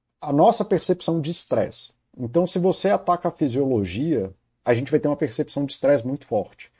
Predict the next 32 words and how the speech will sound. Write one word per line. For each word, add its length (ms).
Se 120
a 20
gente 200
tem 100
uma 120
lesão 320
no 80
corpo, 400
se 80
a 40
gente 180
tá 100
sentindo 420
dor, 300
se 100
a 20
gente 200
não 100
tem 160
comida, 320
não 120
tem 140
água, 220
não 100
tem 140
sono, 520
o 100
nosso 260
estresse 320
é 40
muito 300
alto. 320